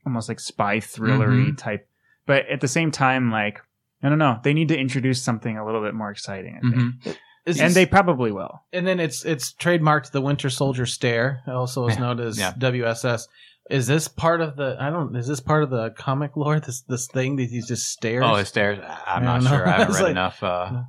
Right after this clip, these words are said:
Speaker 3: it's an interesting
Speaker 2: um,
Speaker 3: part of his character they've introduced.
Speaker 2: I, uh, the, uh,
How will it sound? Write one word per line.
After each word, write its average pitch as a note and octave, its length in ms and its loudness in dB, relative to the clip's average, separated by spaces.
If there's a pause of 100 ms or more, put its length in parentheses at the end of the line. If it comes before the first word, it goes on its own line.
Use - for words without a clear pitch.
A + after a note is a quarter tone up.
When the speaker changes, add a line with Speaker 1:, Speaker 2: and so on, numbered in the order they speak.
(160)
Speaker 3:
it's B2+ 120 -12
an - 80 -8
interesting D3 400 0
Speaker 2:
um, G#2+ 340 2
Speaker 3:
part C3+ 140 2
of A#2+ 80 -2
his A#2 120 -8
character B2 400 -4
they've A#2 220 -2
introduced. A#2 540 -6 (160)
Speaker 2:
I, C#3 240 2
uh, B2+ 320 4
the, A2 300 0
uh, G2 300 2